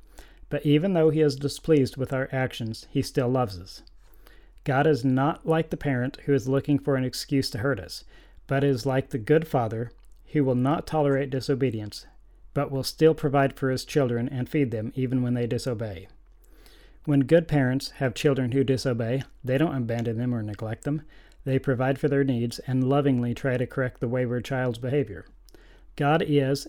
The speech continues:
a good, good father, and he is the best parent of all. I have always been a hard worker, and part of the reason used to be that I was trying to compensate for the low value I placed on my self-worth.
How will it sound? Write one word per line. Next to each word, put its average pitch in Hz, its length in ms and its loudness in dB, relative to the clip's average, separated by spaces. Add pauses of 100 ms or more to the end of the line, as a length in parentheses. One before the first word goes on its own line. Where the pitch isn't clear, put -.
(100)
a 135 80 -2
good, 123 340 -2
good 123 240 0
father, 110 540 -6 (680)
and 135 160 2
he 165 400 2
is 123 260 0 (100)
the 135 100 0
best 135 280 2
parent 123 320 0
of 127 80 0
all. 101 300 -2 (2500)
I 156 120 4
have 170 120 8
always 165 300 6
been 151 220 6
a 143 40 6
hard 123 300 2
worker, 156 400 0 (440)
and 139 220 2
part 165 280 2
of 196 80 2
the 165 80 2
reason 127 480 0 (100)
used 143 300 0
to 147 40 0
be 120 200 0
that 120 140 -2
I 117 120 0
was 117 160 -2
trying 131 360 0
to 123 100 -8
compensate 123 720 -2 (100)
for - 80 -6
the 117 100 -2
low 123 240 0
value 117 400 -2
I 117 100 -4
placed 123 400 -6
on 117 120 -2
my 110 120 -4
self-worth. 107 640 -6